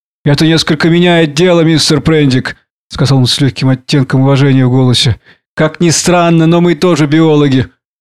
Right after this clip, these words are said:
Это своего рода биологическая станция». Он посмотрел на людей,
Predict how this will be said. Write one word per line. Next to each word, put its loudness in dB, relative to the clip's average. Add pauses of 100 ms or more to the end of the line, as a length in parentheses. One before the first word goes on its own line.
(100)
Это 0
своего 0
рода 0
биологическая 0
станция». -2 (460)
Он -2
посмотрел -2
на 0
людей, 0